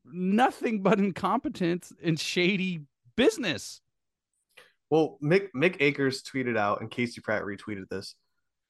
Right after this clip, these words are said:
Speaker 2: that there's been already a plan of events to do at this Vegas stadium if they build it.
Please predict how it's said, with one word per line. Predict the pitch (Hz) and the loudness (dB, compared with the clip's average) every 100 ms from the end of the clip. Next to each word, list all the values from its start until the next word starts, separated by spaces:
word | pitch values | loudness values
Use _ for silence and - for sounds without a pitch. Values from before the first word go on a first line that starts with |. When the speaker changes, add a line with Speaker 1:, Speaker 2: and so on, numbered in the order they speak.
| _ _ - | _ _ -4
Speaker 2:
that | 123 117 _ _ _ _ _ - | -2 -2 _ _ _ _ _ -6
there's | 143 151 131 | 0 2 2
been | 170 160 | 2 4
already | 160 160 180 175 160 | 4 4 6 6 4
a | 139 | 2
plan | - 156 151 127 101 110 131 - _ _ - | -2 -4 0 0 -2 -6 -10 -16 _ _ -2
of | 113 110 107 - | 0 0 -4 -6
events | 117 113 120 120 - | -4 0 -2 -2 -6
to | 117 | -8
do | - 113 107 | -4 -4 -2
at | 107 - | -6 -6
this | 104 | -8
Vegas | 104 101 107 104 101 | -8 -4 -4 -2 -6
stadium | - 110 101 95 | -6 -6 -6 -8
if | - | -10
they | 92 | -10
build | 95 101 | -8 -6
it. | 113 | -6